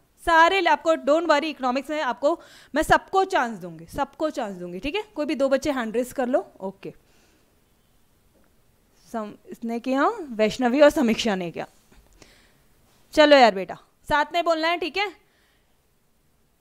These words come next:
the terms micro, बोलो मेरे साथ में, the terms micro and macroeconomics were coined by,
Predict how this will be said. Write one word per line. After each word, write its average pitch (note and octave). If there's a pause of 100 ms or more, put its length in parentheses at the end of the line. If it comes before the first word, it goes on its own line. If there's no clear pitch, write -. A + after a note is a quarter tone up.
(120)
the C4 (120)
terms F4 (220)
micro, C#4
बोलो C4
मेरे F4
साथ E4
में, G4 (2500)
the A3
terms C#4+
micro C#4
and D4
macroeconomics C4+ (220)
were C4 (180)
coined F#4+
by, G#3+